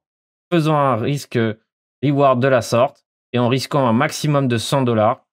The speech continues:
je dois acheter cent trente sels. Et là, vous avez l'intégralité, euh, de comment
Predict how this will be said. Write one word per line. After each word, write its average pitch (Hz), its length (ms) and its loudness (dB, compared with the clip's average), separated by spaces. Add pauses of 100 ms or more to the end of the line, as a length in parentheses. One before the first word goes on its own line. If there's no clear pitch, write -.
(160)
je 127 80 0
dois 120 460 0 (220)
acheter 120 640 -4 (200)
cent 151 160 0
trente 139 240 -2
sels. 101 360 -2
Et 104 60 -4
là, 131 340 0 (280)
vous 127 200 -2
avez 135 220 2
l'intégralité, 131 920 0 (440)
euh, 101 240 0
de 104 220 -2
comment 147 600 0